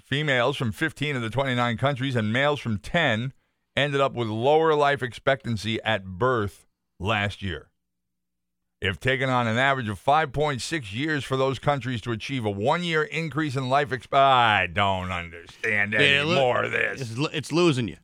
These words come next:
Speaker 1: Yeah,
Speaker 2: And,
Speaker 1: yeah,
Speaker 2: and they're
Speaker 1: yeah.
Speaker 2: doing it on purpose.
Speaker 1: Yeah.
Speaker 2: More information they throw at you, the less you're gonna understand
Speaker 1: Yeah,
Speaker 2: it.
Speaker 1: the more numbers they do, yeah.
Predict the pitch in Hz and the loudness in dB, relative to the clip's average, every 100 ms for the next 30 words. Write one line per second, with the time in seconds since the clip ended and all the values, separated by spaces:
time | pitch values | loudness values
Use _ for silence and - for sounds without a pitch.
0 | - 135 131 123 113 120 92 87 82 131 | -2 2 4 4 4 4 2 2 2 2
1 | - 165 165 147 123 - 165 147 90 101 | 4 2 4 2 2 4 4 4 2 0
2 | 90 80 - 120 147 190 190 180 170 175 | 0 -4 -4 0 4 6 4 2 0 0
3 | 170 156 156 143 165 165 - 131 135 131 | 0 -2 -4 0 2 2 2 -2 -2 -2
4 | 135 131 135 127 113 123 127 104 92 113 | -2 -2 -2 -2 -2 0 2 0 -2 0
5 | 143 147 147 147 117 104 101 98 92 92 | 0 2 0 0 0 -2 -2 -2 -2 -2
6 | 92 113 92 | 2 2 2